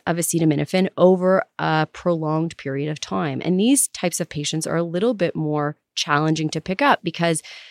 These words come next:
you know, sometimes they may give us that history where they may be having a mental health crisis and could have taken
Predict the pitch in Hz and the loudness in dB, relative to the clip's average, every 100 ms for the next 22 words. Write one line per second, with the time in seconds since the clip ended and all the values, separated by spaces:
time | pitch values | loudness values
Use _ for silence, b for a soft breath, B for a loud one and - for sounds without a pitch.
0 | B B 165 165 - 202 233 - 214 202 | B B 2 2 4 4 4 2 0 0
1 | 185 175 170 156 147 233 226 - 127 - | 0 0 0 0 2 4 4 2 -4 -6
2 | - - - 175 226 180 156 147 147 151 | -8 -8 -4 -2 -2 0 0 0 0 0
3 | 151 147 147 139 139 139 143 135 135 151 | -2 -2 -2 0 -2 -2 -2 -4 -4 -4
4 | 190 - 180 175 156 143 - 147 - - | -2 0 0 0 -4 -6 -4 -6 -6 -6
5 | 151 151 143 | -4 -2 -4